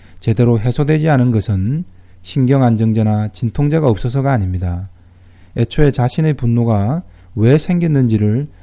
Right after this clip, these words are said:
잘못 이해하고 있었기 때문이죠. 자신의 분노가 외부에서 들어온 것이 아니라 결국은 소민의 근심, 자신의 마음의 게으름에서 출발한 것임을 깨달아야 하는 것입니다.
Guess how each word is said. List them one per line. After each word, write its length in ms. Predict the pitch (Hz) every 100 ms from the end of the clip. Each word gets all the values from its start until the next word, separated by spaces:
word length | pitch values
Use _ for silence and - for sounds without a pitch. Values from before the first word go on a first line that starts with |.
| -
잘못 500 | - 110 117 110 143
이해하고 400 | 131 117 117 117
있었기 340 | 113 - 117 123
때문이죠. 720 | 113 101 95 87 90 87 98 104 _ - - - -
자신의 420 | - 117 - 127
분노가 680 | 113 110 113 110 104 110 165 - - -
외부에서 520 | 110 117 117 160 160 151
들어온 360 | 151 165 170
것이 240 | 131 113 135
아니라 540 | 101 104 95 104 151 - - - -
결국은 600 | 120 113 113 104 104 127
소민의 500 | - 131 139 143 139
근심, 560 | 113 110 - 139 92 - - - - - - -
자신의 460 | - 113 135 120
마음의 420 | 113 107 110 113 110
게으름에서 580 | 113 117 143 156 147
출발한 460 | 143 - 143 139 127
것임을 420 | 113 - 110 107
깨달아야 460 | - 117 120 123 117
하는 180 | 107 101
것입니다. 640 | 92 95 87 87 90 95